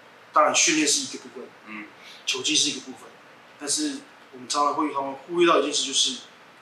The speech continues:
Speaker 1: 心理的部分，因为我们需要有一些钻研在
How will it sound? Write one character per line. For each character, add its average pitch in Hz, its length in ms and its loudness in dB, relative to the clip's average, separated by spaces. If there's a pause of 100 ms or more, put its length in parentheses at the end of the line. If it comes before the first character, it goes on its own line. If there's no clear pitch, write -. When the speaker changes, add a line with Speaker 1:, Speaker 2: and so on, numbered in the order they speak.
Speaker 1:
心 311 300 2
理 277 100 0
的 - 80 -8
部 - 160 -14
分， 127 180 -12
因 151 80 -4
为 170 60 4
我 139 100 2
们 127 80 -4
需 - 200 0
要 151 60 2
有 135 80 2
一 123 80 -2
些 147 280 -2 (320)
钻 175 220 4
研 135 200 0
在 135 360 0